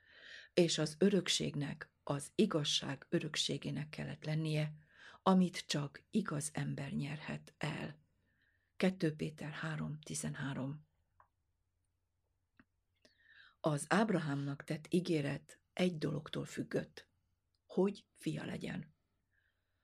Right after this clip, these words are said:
Huszonöt év telt el az ígéret óta. Ábrahám nem kételkedett Isten ígéretében, Róma négy húsz,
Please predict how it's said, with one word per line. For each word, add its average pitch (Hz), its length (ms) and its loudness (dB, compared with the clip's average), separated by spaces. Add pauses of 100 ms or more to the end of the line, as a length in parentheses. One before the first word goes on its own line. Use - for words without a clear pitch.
Huszonöt 165 580 2
év 156 280 0
telt 143 380 -2
el 139 240 -2
az 151 200 -2
ígéret 147 540 -6
óta. 143 460 -4 (1080)
Ábrahám 185 500 4
nem 185 220 4
kételkedett 143 760 -4
Isten 151 360 -2
ígéretében, 143 1040 -4 (200)
Róma 156 320 2
négy 151 280 -4
húsz, - 420 -6